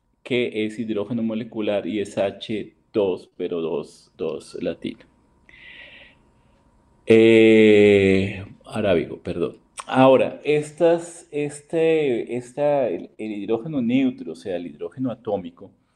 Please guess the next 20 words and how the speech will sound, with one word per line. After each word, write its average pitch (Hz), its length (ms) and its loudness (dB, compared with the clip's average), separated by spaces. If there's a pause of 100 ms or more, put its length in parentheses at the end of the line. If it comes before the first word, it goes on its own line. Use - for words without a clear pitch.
(500)
eh, 107 460 -2
se - 180 -4
estudia, 131 580 0
pues, - 280 -10
obviamente 113 400 -4
está - 180 -4
en 98 120 -2
regiones, 117 720 -6
en 123 100 -12
regiones 110 420 -4
muy 127 160 2
frías 117 440 -2
y - 60 -16
prácticamente 95 800 -6
no 113 220 2
emite 117 580 2
ningún 92 420 -16
tipo 104 520 -8
de 95 160 -8
radiación. 78 720 -2